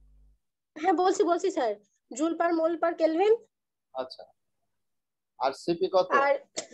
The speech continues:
Speaker 1: আহ, সিপি হচ্ছে তেত্রিশ দশমিক পঞ্চাশ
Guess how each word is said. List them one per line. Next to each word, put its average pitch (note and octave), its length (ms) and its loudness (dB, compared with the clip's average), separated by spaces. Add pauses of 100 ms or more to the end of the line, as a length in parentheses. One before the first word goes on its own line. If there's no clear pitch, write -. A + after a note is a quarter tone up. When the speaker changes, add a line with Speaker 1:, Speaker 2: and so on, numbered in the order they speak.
(920)
Speaker 1:
আহ, C#4+ 140 6
সিপি E4 280 4
হচ্ছে E4+ 280 4
তেত্রিশ E4+ 580 0
দশমিক D4+ 680 2 (260)
পঞ্চাশ D4+ 640 -2